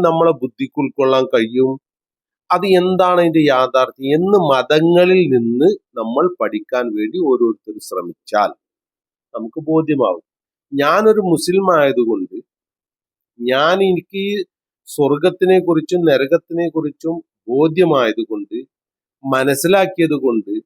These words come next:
ഇല്ല അറിവ് വെച്ച് പഠിച്ചത് കൊണ്ട് എനിക്ക് ബോധ്യമായത്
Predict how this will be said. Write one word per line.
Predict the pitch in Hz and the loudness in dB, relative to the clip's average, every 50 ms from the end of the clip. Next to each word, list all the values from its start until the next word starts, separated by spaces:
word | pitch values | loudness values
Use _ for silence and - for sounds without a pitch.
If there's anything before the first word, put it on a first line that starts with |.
| _ _ _ _ _ _ _ _ _ _ _ _ _ _ 147 143 | _ _ _ _ _ _ _ _ _ _ _ _ _ _ -6 -4
ഇല്ല | 160 180 196 214 233 214 196 | -4 -2 0 2 2 2 2
അറിവ് | 180 185 190 190 190 | 2 2 4 4 4
വെച്ച് | 180 175 - 180 170 - | 4 4 2 0 0 2
പഠിച്ചത് | 156 143 139 135 - 147 135 139 131 127 | 0 0 0 -2 -2 -2 0 0 0 2
കൊണ്ട് | 127 120 113 117 123 123 - - 156 | 0 0 0 0 -2 -2 -2 -4 -4
എനിക്ക് | 180 202 208 - - 233 160 - | -4 -4 -6 -6 -8 -10 -6 -4
ബോധ്യമായത് | 139 143 143 147 147 147 160 151 143 143 135 131 127 127 123 | -2 0 0 -2 0 0 0 2 2 2 2 2 0 0 -2